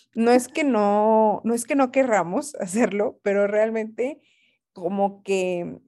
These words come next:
para los que no saben, el programa se, se graba por lo general el lunes en las noches terminando la, la jornada. Entonces, eh, ya ha pasado que por cuestiones de tiempos ya terminamos muy tarde nuestro trabajo y ya es,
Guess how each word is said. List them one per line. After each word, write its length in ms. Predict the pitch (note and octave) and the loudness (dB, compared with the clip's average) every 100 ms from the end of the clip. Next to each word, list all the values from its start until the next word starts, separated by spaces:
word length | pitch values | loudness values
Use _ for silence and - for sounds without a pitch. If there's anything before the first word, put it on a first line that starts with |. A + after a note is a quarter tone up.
| - | 2
para 160 | A#3 G#3 | 4 6
los 160 | A3 | 4
que 100 | A3+ | -2
no 120 | A#3 | -4
saben, 340 | B3 D#4 D#4+ C4+ | 0 0 0 -2
el 100 | G3+ | -4
programa 460 | F3+ F#3 G3 G#3+ | -4 -4 -4 -6
se, 300 | A#3+ A3 - - | -8 -10 -12 -20
se 200 | - F3+ | -6 0
graba 320 | F#3 F#3 G3 | 2 2 0
por 120 | G#3+ | -2
lo 120 | F#3 | -4
general 480 | F3+ E3+ E3 E3+ F3 | -4 -6 -4 -2 -4
el 140 | - F#3 | -6 -6
lunes 240 | F#3 F#3+ | -6 -6
en 80 | G3 | -4
las 180 | E3+ D#3+ | -4 -4
noches 360 | F3+ F3 F#3 | -8 -8 -8
terminando 440 | - E3 D#3+ D#3+ E3+ | -4 -4 -2 -2 0
la, 220 | E3+ - | 0 -2
la 140 | E3 D#3+ | -4 -2
jornada. 600 | - D3+ D#3+ E3 - _ _ _ _ _ _ - | -4 -2 -2 -2 -6 _ _ _ _ _ _ -4
Entonces, 720 | F3+ F3+ F#3+ F#3+ G3 F#3 - | -2 0 0 0 -4 -4 -6
eh, 580 | F3+ E3 D#3+ D#3 C#3+ G#2+ | -2 -2 -2 -4 -6 -4
ya 180 | F#3+ D#3+ | 2 4
ha 100 | E3+ | 4
pasado 600 | G3+ - F#3+ F#3+ F#3+ F#3+ | -2 4 6 6 2 -4
que 280 | F#3 E3 - | -6 -6 -8
por 180 | - - | -12 -10
cuestiones 580 | - - - E3+ F3+ F#3 | -12 -6 0 0 0 -2
de 80 | |
tiempos 800 | E3+ F#3 F3+ F3+ E3+ G#3+ - - _ _ _ _ _ _ _ - | -4 -2 -4 -2 -4 -4 -6 -18 _ _ _ _ _ _ _ -6
ya 220 | F#3 F3+ | 2 2
terminamos 520 | G3+ F#3+ F3+ F3+ F3+ | 2 0 0 0 0
muy 200 | G3+ G3+ | -2 -2
tarde 340 | G3 F#3+ F3+ F3+ | 2 4 4 2
nuestro 360 | D#3+ E3+ E3 | -4 -8 -12
trabajo 640 | D#3 E3 E3 E3+ - G3 - | 0 4 4 2 -2 -4 -4
y 180 | F3+ D#3+ | -8 0
ya 280 | D#3 D#3+ | 2 2
es, 340 | E3+ - - | -4 -8 -16